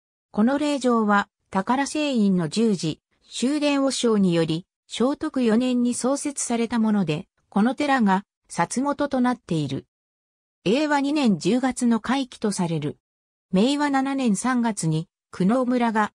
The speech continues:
関宿藩に提出した書き上げによると、正徳四年以降は、古河市柳橋にある立像院の末寺になる。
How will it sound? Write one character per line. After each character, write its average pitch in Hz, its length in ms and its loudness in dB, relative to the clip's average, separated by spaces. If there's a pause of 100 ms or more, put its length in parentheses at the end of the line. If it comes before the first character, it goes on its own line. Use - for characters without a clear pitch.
(140)
関 262 360 -2
宿 294 220 0
藩 233 280 0
に 160 160 -2
提 185 180 2
出 - 320 -4
し - 140 -8
た 180 180 0 (260)
書 196 100 0
き 277 140 -2
上 285 100 0
げ 254 120 0
に 220 100 2
よ 185 140 2
る 180 80 0
と、 175 260 -2 (200)
正 262 260 0
徳 269 260 -2
四 208 160 2
年 233 280 4
以 208 80 -2
降 190 240 -2
は、 170 200 2 (240)
古 175 120 0
河 254 120 -2
市 233 160 -2
柳 214 380 2 (200)
橋 226 40 0
に 196 160 2
あ 180 100 2
る 196 120 2
立 214 220 0
像 262 220 0
院 185 220 0
の 156 180 0
末 220 240 -4
寺 240 140 0
に 220 140 2
な 196 160 2
る。 139 140 -6